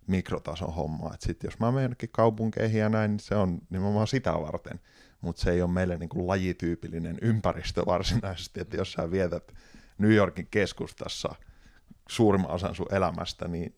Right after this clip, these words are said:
se jo itsessään rasittaa aika paljon sun systeemiä. Mut sitten kun tullaan tavallaan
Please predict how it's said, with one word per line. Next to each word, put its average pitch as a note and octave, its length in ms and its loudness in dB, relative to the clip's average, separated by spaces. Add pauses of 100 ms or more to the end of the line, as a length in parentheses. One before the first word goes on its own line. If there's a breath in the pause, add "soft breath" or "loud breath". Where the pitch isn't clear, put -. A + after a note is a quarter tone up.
se - 180 0
jo F#2 140 4
itsessään G#2+ 540 -4
rasittaa E2 540 -6
aika E2+ 180 -2
paljon E2 360 -4
sun - 180 -10
systeemiä. - 600 -8 (580 loud breath)
Mut - 160 -10
sitten A#2 280 0
kun G#2 140 -2
tullaan G2 400 2
tavallaan F2 580 2